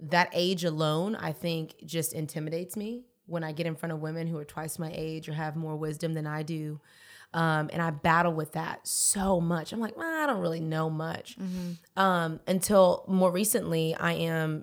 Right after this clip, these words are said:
Speaker 1: you know, doing my life plan, which if you haven't done a life plan, go do that thing. Sit down
Speaker 2: Mm-hmm.
Speaker 1: with someone, with a life coach. Um, and I look back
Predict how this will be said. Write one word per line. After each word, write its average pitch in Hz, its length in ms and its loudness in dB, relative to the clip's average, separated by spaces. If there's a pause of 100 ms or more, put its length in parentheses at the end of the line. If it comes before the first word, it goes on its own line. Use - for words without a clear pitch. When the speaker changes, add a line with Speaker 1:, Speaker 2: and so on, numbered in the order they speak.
Speaker 1:
you 175 100 2
know, 165 60 0
doing 175 140 4
my 156 100 2
life 160 260 2
plan, 160 360 -2
which 160 260 -4
if 175 160 -6
you 170 80 2
haven't 165 160 0
done 165 100 2
a 156 60 -2
life 160 220 -2
plan, 160 240 -4
go 170 140 2
do 175 240 0
that 156 260 0
thing. 160 260 -2
Sit - 160 -4
down 175 140 2
Speaker 2:
Mm-hmm. 170 80 -2
Speaker 1:
with - 80 -4
someone, 160 320 -2
with 156 80 -4
a - 20 -4
life 160 220 -4
coach. 160 360 -4 (540)
Um, 175 480 4 (100)
and 190 80 2
I 185 60 6
look 190 420 0
back 170 520 4